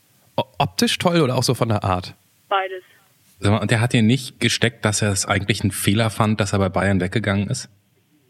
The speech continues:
Speaker 2: <laughs> Nein, hat er nicht.
Speaker 3: Der tut mir immer so ein bisschen leid, äh, darf man das sagen? Weil, ich meine, wenn man von da, du bist nicht auch Wolfsburg-Fan, oder?
Speaker 2: Nein, ich bin Bayern-Fan tatsächlich.
Speaker 3: Weißt du, wenn du,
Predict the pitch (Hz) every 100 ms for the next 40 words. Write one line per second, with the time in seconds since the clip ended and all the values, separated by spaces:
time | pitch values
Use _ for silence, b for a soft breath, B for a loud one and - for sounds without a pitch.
0 | _ 294 302 262 381 359 302 - 403 -
1 | - - 254 240 240 269 233 220 202 196
2 | - - 247 240 247 208 202 196 196 180
3 | 170 214 143 123 - 123 101 95 - 107
4 | 101 92 101 147 220 B B - 131 113
5 | - 127 - - 139 147 151 147 143 131
6 | 120 135 143 131 185 - - 113 120 113
7 | 104 101 104 107 - 92 87 101 90 87
8 | 101 165 - _ b b b 240 208 214
9 | 226 262 - 320 214 240 233 - - -
10 | 202 - - - 208 - B B - 113
11 | 175 143 156 -